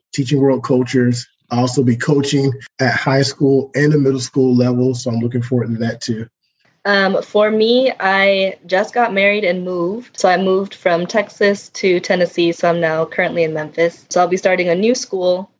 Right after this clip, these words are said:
Speaker 2: same grade level. So I'll still be teaching second grade, but second grade at my new school is departmentalized, which is very interesting. I've never heard of a second grade being departmentalized. So I'll be teaching reading for second grade. So I'm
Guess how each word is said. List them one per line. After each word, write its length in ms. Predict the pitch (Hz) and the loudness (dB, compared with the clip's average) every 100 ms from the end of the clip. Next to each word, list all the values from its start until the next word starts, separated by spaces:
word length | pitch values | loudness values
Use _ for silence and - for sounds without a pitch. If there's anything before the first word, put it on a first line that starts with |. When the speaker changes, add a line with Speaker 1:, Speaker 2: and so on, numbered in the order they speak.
| _ _ | _ _
Speaker 2:
same 340 | - 269 311 | 0 0 0
grade 260 | 269 254 240 | 2 2 2
level. 360 | 185 180 175 | 0 2 0
So 120 | 175 180 | 2 -2
I'll 40 | |
still 180 | 185 196 | -2 -6
be 160 | 196 202 | -8 -10
teaching 320 | 202 190 190 | -10 -8 -4
second 300 | 165 165 170 | -4 -4 -2
grade, 340 | 165 160 160 | 0 0 -2
but 320 | 170 165 156 - _ _ _ | 0 2 0 -6 _ _ _
second 260 | 220 220 233 | -2 0 0
grade 160 | 220 | 2
at 120 | 208 | 2
my 120 | 185 175 | 2 -2
new 200 | 180 202 | -2 -6
school 280 | - 247 | -4 0
is 180 | 254 180 | 0 0
departmentalized, 1160 | 170 165 196 165 170 196 233 269 294 320 330 - _ _ | -4 -4 -2 -2 -2 -2 -4 -4 -4 -6 -10 -20 _ _
which 120 | 233 | -4
is 80 | 277 | -2
very 180 | 277 339 | 0 0
interesting. 460 | 233 240 - 170 156 | 0 -2 -2 -2 0
I've 120 | 175 | 0
never 200 | 214 240 | 0 -2
heard 160 | 226 220 | -4 -4
of 100 | 208 | -4
a 20 | |
second 240 | - 196 185 | -2 -2 0
grade 160 | 180 | 0
being 200 | 180 170 | 0 -4
departmentalized. 920 | - - - 165 170 151 - - - | -6 -14 -6 -4 -2 -4 -6 -6 -8
So 220 | - 170 | -4 0
I'll 160 | 160 175 | 2 0
be 140 | 185 | 0
teaching 380 | 190 180 - 170 | -4 -4 -4 -4
reading 520 | 165 160 170 170 185 202 _ _ _ | -4 -2 -2 -2 -4 -10 _ _ _
for 100 | 180 | -2
second 340 | 170 160 - | 0 -4 -6
grade. 360 | 151 147 95 - - _ _ - | -4 -2 -2 -6 -12 _ _ -10
So 260 | - 160 | -2 0
I'm 320 | 156 151 151 | 0 -2 -10